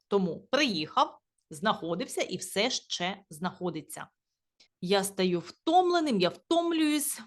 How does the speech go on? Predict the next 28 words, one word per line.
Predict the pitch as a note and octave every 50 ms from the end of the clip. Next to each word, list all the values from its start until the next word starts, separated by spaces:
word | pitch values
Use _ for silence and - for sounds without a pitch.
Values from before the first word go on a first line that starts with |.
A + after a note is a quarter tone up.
| -
Можна | G#3 G#3+ A3+ C4 D#4 F4 F#4+ G4 F#4 - C#4 B3 A3+
ми | A3 G#3+ G#3+ G3+
скоро | G3 - - - - - - B3+ C4+ C4 C4 A3+ G3+ F#3+
підемо | G3 - - G#3 F#3+ F3 F#3 F#3 F#3 F#3
додому? | E3+ F3+ F3+ D3+ D3+ F3 E3+ D#3+ D#3 D#3 D#3 D3 D3+ D3 _ _ _ _ _ _ _ _
У | - F3+
найближчий | F3 F#3+ G3 E3 F3 G#3+ A#3 A3 A3 - - - F#3+ F3
час. | - - - - E3 D#3 D#3 D#3 - - - - - _ _ _ _ _ _ _ _ _
Soon. | - - - - A#3 A3 F#3+ F3 E3 E3 D#3 C#3+ - _ _ _ _ _ _ -
Він | F#3+ G#3 F#3+ F#3
хоче, | G3 A#3 G3+ G#3+ - F3+
щоб | D#3 - - - E3+ - - -
це | - C#4 E4 G#4+ B4+ - - _ -
трапилося | D#3 C#3+ E3+ A3+ - - A#3+ A3+ A3+ A3 A3 A#3 G#3 - -
скоріше. | - - - - - G#3 G#3 G3+ F3 D3+ - - - D#3+ E3 F3+ - _ _ _ _ _ _ _ _ -
Ми | F#3+ A3
не | A#3 B3+
можемо | A#3+ A#3 G#3 F#3+ G3 F#3+ F3+ F3
сказати | - - F3 - F#3 E3+ F3 F3+ - - -
later. | F#3 G3 G3 F#3+ F3 E3+ E3+ - - - B3 C#4 D#4 G4 G#4+ - - _ _ _ _ _ _
Can | - - D#4+ D#4+ D#4+ D#4+
we | D#4 D#4+ C#4 D4
go | D#4+ D#4+ D#4+ D#4+ D#4+ -
home | - D#4 D#4 D#4+ D#4 D#4
later? | D#4 D#4 D#4 D#4 - C#4+
Можемо | B3 A3+ B3 B3 B3 A#3+ A#3+ A3+
піти | A#3 A#3 A3+ A#3+ A3
пізніше, | - A#3 A3+ G#3 A3+ A3+ A#3 A3+ A3+ A3 G3+